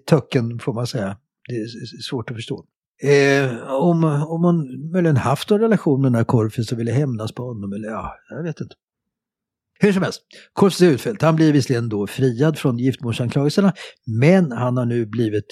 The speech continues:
uppmärksammad av myndigheterna och hans räkenskaper börjar undersökas. Resultatet av den undersökningen vågar han inte vänta på, utan tre dagar efter avrättningen av Dina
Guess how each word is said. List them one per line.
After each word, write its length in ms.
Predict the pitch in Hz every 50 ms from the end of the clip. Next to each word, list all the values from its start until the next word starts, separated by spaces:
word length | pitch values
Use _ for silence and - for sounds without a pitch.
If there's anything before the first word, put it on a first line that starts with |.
| - - - -
uppmärksammad 720 | 113 107 - - 113 110 104 - - 123 120 120 120 120
av 220 | 123 123 120 98 90 -
myndigheterna 920 | 117 123 135 160 165 156 131 135 131 156 170 156 - - 180 175 190 180
och 160 | 165 147 -
hans 220 | - 123 110 - - - -
räkenskaper 760 | 123 131 139 120 - - 120 110 - - - 120 117 - 135
börjar 460 | 127 117 127 123 110 113 104 - - 135
undersökas. 640 | 127 117 110 107 - 139 135 127 - 214 214 - - _ - - - - - - - - _ _
Resultatet 680 | 147 127 - 151 120 - - 147 143 131 - 131 104 120
av 160 | 107 101 101
den 280 | - 120 139 165 196
undersökningen 720 | 202 202 185 165 151 - 175 156 - - 180 170 156 139
vågar 300 | 120 120 113 107 104 107
han 140 | 110 110 113
inte 260 | 127 139 120 - 127
vänta 320 | 113 143 156 143 120 175 170
på, 180 | 202 202 - - - - - - -
utan 280 | - 143 135 131 - _
tre 440 | - - 139 160 214 240 240 226
dagar 640 | 202 165 156 185 196 156 117 107 104 127 117 120 127 117
efter 280 | - - - - 120
avrättningen 840 | 117 - - 143 131 113 101 104 104 110 98 - _ - 117 110 107
av 180 | 107 104 107 104
Dina 400 | 135 175 180 147 160 233 220